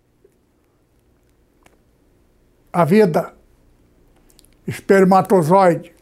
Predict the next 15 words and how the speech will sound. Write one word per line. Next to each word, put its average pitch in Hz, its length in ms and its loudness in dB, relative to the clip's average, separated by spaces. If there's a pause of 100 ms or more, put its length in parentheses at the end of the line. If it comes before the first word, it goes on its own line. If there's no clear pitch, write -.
(120)
"Tu 180 120 0
és 196 200 2
meu 185 200 2
filho, 233 560 -2 (380)
hoje 208 420 2
te 214 180 -4
gerei", 202 600 0 (960)
a 175 100 0
virgem 185 760 0 (280)
descendente 196 1000 0
de 202 160 0
Davi. 208 500 -4 (1600)
Deus 202 720 0 (160)
amou 208 720 0
Davi. 196 500 -4